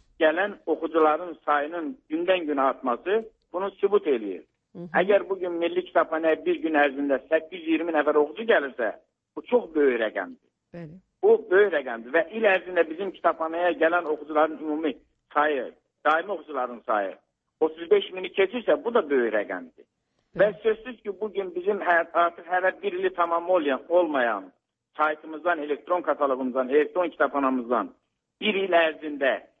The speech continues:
Speaker 1: iyirmi min adam istifadə edirsə, iyirmi min yüz altmış iki nəfər istifadə edir. Bu da böyük rəqəmdir.
Speaker 2: Hı hı.
Speaker 1: Amma bu, bu ilin üç ay ərzində, üç ay yarım ərzində artıq təkcə bizim kataloqumuz, elektron kataloqdan istifadə edənlərin sayı səkkiz minə çatıb.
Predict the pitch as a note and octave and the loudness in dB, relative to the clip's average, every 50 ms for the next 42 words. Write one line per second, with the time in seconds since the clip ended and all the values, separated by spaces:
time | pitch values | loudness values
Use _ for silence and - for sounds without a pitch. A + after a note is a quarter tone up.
0 | _ - F3 F3+ F#3+ F#3 G3 A3+ B3+ A#3 G#3+ F#3+ E3+ D#3 D3+ D#3 D3+ C#3+ C3+ - | _ -14 -10 -8 -6 -2 0 0 0 2 2 2 2 2 2 0 -2 -4 -8 -6
1 | _ - C#3 C3+ A#2+ B2 A#2+ A2+ A2+ A2+ A2 - - A2+ B2+ D3+ D#3+ D#3 F3+ F#3 | _ 0 0 0 0 -4 -8 -8 -8 -8 -8 -8 -6 -4 -2 -2 -2 -4 -4 -4
2 | F#3+ G3 F#3+ E3+ E3 F3+ E3 E3 D3+ - - D#3 C#3 - - F3 D3+ C3+ C3 C#3 | -4 -4 -4 -4 -4 0 0 0 0 0 -6 -12 -8 -6 -2 0 0 2 2 0
3 | B2 - - - B2 A2+ A2+ B2+ F3 A#3 A#3+ A3 - D3+ C#3 B2 A2+ G#2 G#2+ G2+ | -2 -2 -4 -4 -4 -4 -2 0 2 2 2 2 2 2 0 0 0 0 -4 -6
4 | G2 G2 F2+ E2+ E2 _ - F#3 G#3 A3+ G#3+ G#3 - - G#3+ G#3+ G3 G#3 - _ | -6 -8 -10 -12 -14 _ -16 -14 -12 -10 -10 -10 -10 -10 -8 -8 -10 -10 -14 _
5 | - - D#3+ F3 G3 G3 G3 - A#3 B3 G#3+ A#3+ B3+ A3 F#3 - A3+ B3+ A#3 A#3+ | -2 0 2 2 2 2 0 -2 -8 -6 -6 -6 -6 -6 -6 -6 -6 -4 -2 -2
6 | A#3 G#3+ G#3+ G#3 G3+ - - A3+ - - G#3 F#3 F3+ F3 E3+ D#3+ D#3 D3+ C#3 C#3+ | 0 2 2 0 0 -2 -8 -8 -2 2 2 2 4 4 2 2 2 0 -2 -6
7 | D3+ D3 C#3+ D3 - _ - - F3+ F3 E3 E3+ E3 D#3 D3+ D3+ D#3 D3+ D3 C3+ | -12 -10 -10 -10 -10 _ -6 -2 -2 0 0 2 2 0 0 0 0 0 0 0
8 | C3 C#3+ C#3+ C#3 - - D#3+ D#3+ D#3 - A#3+ A3+ - _ _ _ _ _ _ _ | -2 -8 -16 -8 -2 0 0 0 0 -2 -6 -8 -8 _ _ _ _ _ _ _
9 | - F3+ F3 F3 - A3 G#3 F3 F#3+ F3+ G#3 G3+ F#3 - - F3+ F3+ - G3+ G3+ | -2 -2 -2 0 0 -2 -2 -2 -6 -10 -10 -10 -4 -2 -2 0 2 2 0 0
10 | F#3+ F3 E3 E3 D#3 D3+ D#3 - D#3+ E3 E3+ E3+ - G3 G3 F#3 - F3 E3+ - | 0 -2 -4 -6 -8 -8 -6 -4 -2 -2 -2 -2 -4 -4 -4 0 0 0 2 2
11 | F#3 F3 E3 D#3+ E3 D#3+ - _ - E3+ E3 D#3+ F3+ F3+ E3+ E3+ E3 D#3+ D#3 D#3 | 2 0 0 -2 -6 -6 -6 _ 0 0 0 0 0 -2 -2 -2 0 2 0 0
12 | D#3+ D#3+ - E3 E3+ G3+ - _ _ _ _ _ - F3+ F3 - - F3 E3 D#3+ | 0 0 0 0 0 0 -2 _ _ _ _ _ -2 -2 -2 -4 -10 -12 -4 0
13 | D#3+ D#3+ D#3 D3 - A#2 F#2+ - E2 | 2 2 2 0 0 -4 -8 -8 -10